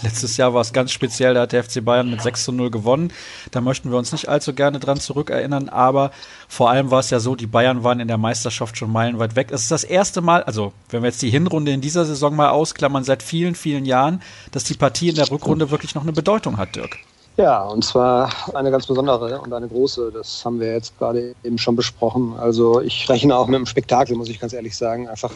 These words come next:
Speaker 2: weil Bayern München es sich nicht erlauben kann, da nur mit dem Unentschieden rauszugehen oder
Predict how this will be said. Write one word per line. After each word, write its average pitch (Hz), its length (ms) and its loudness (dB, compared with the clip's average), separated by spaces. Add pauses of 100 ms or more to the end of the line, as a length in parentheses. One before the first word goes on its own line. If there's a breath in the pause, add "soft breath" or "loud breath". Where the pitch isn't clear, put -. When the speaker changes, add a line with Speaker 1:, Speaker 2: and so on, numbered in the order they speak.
(140)
Speaker 2:
weil 117 160 -6
Bayern 117 200 -2
München 123 280 0
es 113 80 0
sich 113 140 -6
nicht 117 160 0
erlauben 117 360 4
kann, 120 480 0
da 113 160 -2
nur 123 140 -4
mit 120 120 -8
dem 127 80 -10
Unentschieden 127 540 -2
rauszugehen 120 680 2
oder 117 360 4